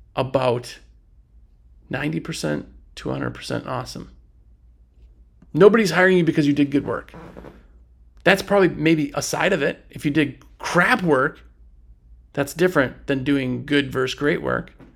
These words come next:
But good versus great, both get you calls. Both are, are fine 'cause they wash themselves out. It's the experience that gets you repeat, people.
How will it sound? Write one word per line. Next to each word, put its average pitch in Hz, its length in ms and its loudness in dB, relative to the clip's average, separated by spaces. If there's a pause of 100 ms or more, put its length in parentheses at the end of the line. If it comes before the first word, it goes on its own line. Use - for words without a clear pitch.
(360)
But 180 140 2
good 220 180 4
versus 208 260 6
great, 202 340 2 (440)
both 165 220 -2
get - 160 0
you - 40 -12
calls. 139 420 -6 (600)
Both 196 240 6
are, 170 360 2
are 151 100 -2
fine 156 320 -4
'cause 147 160 -12
they 147 220 -2 (220)
wash 156 300 -10
themselves 151 400 -10
out. 131 260 -8 (1040)
It's 196 300 -2
the 202 300 -2
experience 175 720 4
that 160 180 -2
gets 147 300 -6
you 135 280 -2
repeat, 127 500 -8
people. - 420 -10